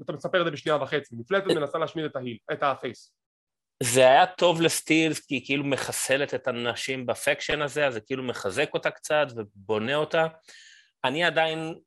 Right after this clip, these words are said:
Speaker 2: קשה לי לראות אותה בתור אלופה, כי משהו בה לא מסתדר לי.
Speaker 1: מהמם.
Speaker 2: אמ, אבל טוב, כאילו, לבריאות, מי תהיה הבאה בתור?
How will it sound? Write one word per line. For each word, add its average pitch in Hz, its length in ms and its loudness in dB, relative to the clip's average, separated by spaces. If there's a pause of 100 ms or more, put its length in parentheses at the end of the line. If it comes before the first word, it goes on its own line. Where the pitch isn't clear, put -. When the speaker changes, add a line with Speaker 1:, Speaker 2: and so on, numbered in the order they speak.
(580)
Speaker 2:
קשה - 440 -4
לי 156 80 2
לראות 151 220 0
אותה 156 120 0
בתור 143 460 0
אלופה, 147 320 0 (400)
כי - 140 -18
משהו 127 300 -8
בה 127 180 4
לא 120 300 0
מסתדר 160 420 0
לי. 214 200 -4 (360)
Speaker 1:
מהמם. 120 440 -12 (580)
Speaker 2:
אמ, 113 480 -2
אבל 131 220 -2 (420)
טוב, 349 300 0 (200)
כאילו, 156 440 -2 (280)
לבריאות, 139 540 0
מי 139 140 -4
תהיה 156 240 2
הבאה 127 260 4
בתור? 190 680 -2